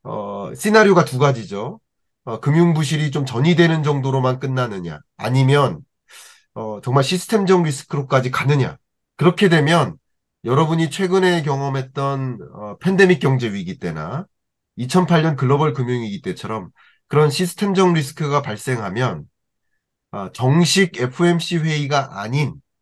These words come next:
뭐 주말에라도 긴급 소집 회의 열어서 금리를 제로 금리로까지 끌어내릴 수 있습니다. 그거는 늘 통화 정책 수단으로서 활용됩니다. 저는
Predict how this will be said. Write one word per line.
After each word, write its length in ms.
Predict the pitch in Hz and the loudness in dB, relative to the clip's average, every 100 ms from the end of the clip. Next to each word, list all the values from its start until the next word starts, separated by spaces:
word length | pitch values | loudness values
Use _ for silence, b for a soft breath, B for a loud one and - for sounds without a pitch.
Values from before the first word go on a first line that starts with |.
| _ | _
뭐 160 | 101 101 | -14 -10
주말에라도 960 | - 135 165 160 135 104 90 90 160 - _ _ - | -2 4 6 6 4 2 -4 -6 -8 -10 _ _ -6
긴급 380 | 135 143 170 - | 0 4 2 2
소집 400 | 180 165 160 175 | -2 -2 -2 -2
회의 220 | 156 151 | -2 0
열어서 600 | 104 101 110 151 135 - _ _ _ - | -2 -2 -4 -2 -4 -4 _ _ _ -4
금리를 380 | 135 151 156 135 | 0 2 0 0
제로 280 | 123 156 | 4 4
금리로까지 720 | 175 175 160 156 131 139 123 127 | 6 4 4 0 -4 -4 -4 0
끌어내릴 420 | 185 190 170 131 | 2 4 2 0
수 160 | 127 101 | -4 -10
있습니다. 400 | 85 98 90 85 | -12 -12 -12 -8
그거는 440 | 131 151 147 127 - _ - | 0 2 2 0 -6 _ -8
늘 380 | 120 175 196 160 | 4 6 8 6
통화 280 | 185 190 180 | 2 0 2
정책 300 | 165 147 135 | 0 -4 -8
수단으로서 540 | - 151 135 110 107 | -4 -4 -2 -4 -8
활용됩니다. 720 | 104 151 156 123 92 82 80 - B B B 143 | -6 -4 -2 -4 -4 -8 -12 -16 B B B 2
저는 720 | 165 185 190 185 180 156 123 | 6 8 10 8 6 4 -2